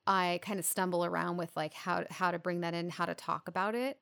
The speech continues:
because I didn't make the film and I'm not a black man and I don't have the black man experience. But what I did see in that particular scene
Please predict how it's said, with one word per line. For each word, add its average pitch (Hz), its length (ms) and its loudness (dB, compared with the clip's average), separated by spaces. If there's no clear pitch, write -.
because 175 540 -2
I 180 160 2
didn't 180 240 -2
make 170 300 -4
the 220 80 -2
film 240 320 0
and 196 80 0
I'm 170 100 0
not 165 180 -2
a 165 40 -4
black 165 340 -6
man 185 340 -2
and 208 140 -4
I 180 60 -2
don't 180 360 -6
have 170 220 -6
the - 80 -16
black 170 280 -8
man 170 200 -2
experience. 175 720 -4
But 208 100 2
what 202 180 4
I 180 280 2
did 233 300 6
see 180 380 2
in 190 200 0
that 180 220 2
particular 170 540 -4
scene 180 680 -2